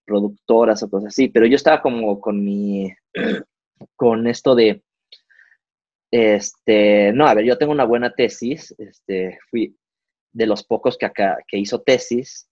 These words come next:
eh, y que ya, que tiene como mucho campo para Festival de Hierro, porque era de género, entonces había como mucho de dónde.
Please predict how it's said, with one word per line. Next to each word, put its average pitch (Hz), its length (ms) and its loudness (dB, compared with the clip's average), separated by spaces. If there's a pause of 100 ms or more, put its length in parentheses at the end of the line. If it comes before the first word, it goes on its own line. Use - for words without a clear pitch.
eh, 95 560 -6
y 90 800 -8 (160)
que 104 140 -2
ya, 107 120 2 (1040)
que 113 120 -4
tiene 123 220 2
como 117 160 2
mucho 120 340 -2
campo 113 280 -2
para - 160 -6
Festival 131 300 -4
de 226 80 4
Hierro, 156 180 2
porque - 200 -6
era 107 120 4
de 113 100 2
género, 139 380 -2
entonces 92 280 -10
había 98 200 -4
como 95 240 -12
mucho 101 320 -8
de 95 80 -4
dónde. 92 240 -10